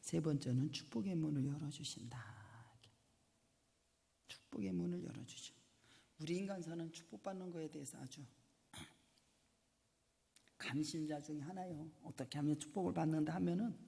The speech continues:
받을 수 있을까 하면은 세상 사람들은 흔히 아주 뭐 축복을 받는다 그러면 아주 그냥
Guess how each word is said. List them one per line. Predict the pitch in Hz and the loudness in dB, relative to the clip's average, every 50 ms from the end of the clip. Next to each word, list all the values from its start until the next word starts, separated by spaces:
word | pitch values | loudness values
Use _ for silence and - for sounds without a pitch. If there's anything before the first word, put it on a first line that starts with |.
| - - - - - - - - - _ | -18 -18 -20 -20 -20 -20 -20 -20 -20 _
받을 | - - 156 151 170 165 | -10 -8 -2 0 2 2
수 | 156 - 160 | 2 2 2
있을까 | 156 - - 165 156 - - 151 | 2 2 2 0 0 0 0 0
하면은 | 147 156 170 180 180 175 | 2 2 2 2 2 2
세상 | 156 - 185 170 - 180 175 | 0 -2 -2 -4 -2 -2 -2
사람들은 | 160 - 165 160 160 147 147 147 151 143 156 143 | 0 0 0 0 2 2 2 2 0 0 -2 -2
흔히 | - - 220 202 214 - 214 143 - - - - - - - - - - - _ _ _ _ _ _ _ _ _ _ _ _ _ | -2 -2 0 2 4 2 2 2 -2 -6 -12 -16 -20 -20 -20 -20 -20 -20 -20 _ _ _ _ _ _ _ _ _ _ _ _ _
아주 | - 131 139 170 170 | -6 -4 -2 0 0
뭐 | 165 165 175 185 196 202 - - - - - - - _ _ - - - | 2 0 0 0 -2 -4 -8 -12 -16 -20 -20 -20 -20 _ _ -20 -18 -16
축복을 | - - - - 196 190 180 | -16 -14 -12 -10 -8 -6 -6
받는다 | - 156 151 170 165 170 170 165 | -4 -2 -2 0 0 0 0 -2
그러면 | 160 160 165 170 180 185 | -2 -2 -2 -2 -2 -2
아주 | 170 160 170 180 | -4 -4 -4 -4
그냥 | 180 170 170 175 180 190 185 | -4 -2 -2 -2 -4 -6 -8